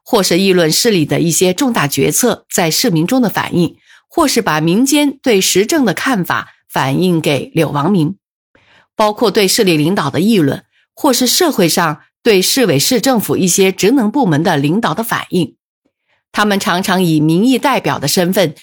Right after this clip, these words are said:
影响柳王明的观点。柳王明很相信他们，也依靠他们去扩大自己的影响，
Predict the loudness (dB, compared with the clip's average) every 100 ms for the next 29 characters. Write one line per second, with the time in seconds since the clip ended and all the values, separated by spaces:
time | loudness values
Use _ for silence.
0 | _ 0 2 2 0 -4 -4 -2 0 0
1 | 0 0 0 0 -2 -2 -4 -8 _ _
2 | _ _ _ _ _ _ _ _ 0 2
3 | 2 2 2 2 0 -2 0 0 0 2
4 | 0 0 -2 -2 -4 -12 _ 0 0 2
5 | 0 0 -4 -2 -2 0 0 -2 -4 -4
6 | -4 -4 -2 -2 -2 -2 -2 0 0 -2
7 | -4